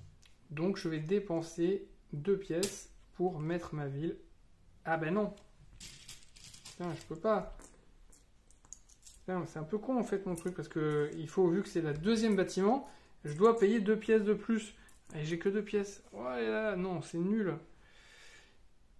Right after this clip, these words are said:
Ah ouais, non, c'est pas terrible du tout. En fait, mon pouvoir me sert à rien du tout là. Mon pouvoir me sert absolument à rien.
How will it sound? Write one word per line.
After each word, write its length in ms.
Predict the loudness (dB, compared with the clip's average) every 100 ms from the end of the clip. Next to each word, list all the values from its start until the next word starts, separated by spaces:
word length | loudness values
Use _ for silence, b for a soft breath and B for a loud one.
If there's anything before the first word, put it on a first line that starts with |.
| -20 -20 -20 -20 -20 -20 -20 -20 -20 -14 -14 -14 -20 -20 -12
Ah 1400 | -2 2 6 6 6 6 6 6 4 4 2 0 -2 -2 -2
ouais, 280 | 0 0 0
non, 240 | -4 -2 -4 -8 -20 -20
c'est 760 | -14 -8 -6 -4 -2 -2 -4 -8 -20 -2
pas 140 | 0
terrible 420 | 0 0 0 0 -2
du 200 | -4 -4
tout. 260 | -2 -2
En 40 | -2
fait, 180 | -4 -6
mon 100 | -6
pouvoir 240 | -4 -4
me 80 | -4
sert 180 | -6 -6
à 160 | -4
rien 200 | -2 0
du 120 | 0
tout 160 | -2 -4
là. 180 | -4 -6 -18 -20 -20 -20 -20 -20 -20 -20 -20 -20 -20 -20 -20 -20 -20 -20 b b b b b -2
Mon 240 | 0 0
pouvoir 400 | 0 -6 -4 -2
me 100 | -2
sert 320 | -6 -6 -8 -6
absolument 500 | -8 -4 -4 -2 -4
à 80 | -4
rien. 280 | -6 -8